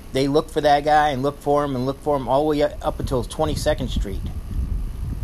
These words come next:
which was not far, that far away. I mean, it's sad, but that's a normal occurrence in Tucson.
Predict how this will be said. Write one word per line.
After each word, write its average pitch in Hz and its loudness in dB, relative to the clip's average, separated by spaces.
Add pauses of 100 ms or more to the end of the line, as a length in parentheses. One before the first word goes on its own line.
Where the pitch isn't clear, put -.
(320)
which 113 -4
was 110 -6
not 131 2
far, 120 2 (120)
that 123 0
far 123 4
away. 117 2 (1600)
I 120 0
mean, 127 -2 (120)
it's 127 -4
sad, 151 2
but 117 -6 (800)
that's 156 4
a 160 -2
normal 156 4
occurrence 151 0
in 107 -8
Tucson. 101 -4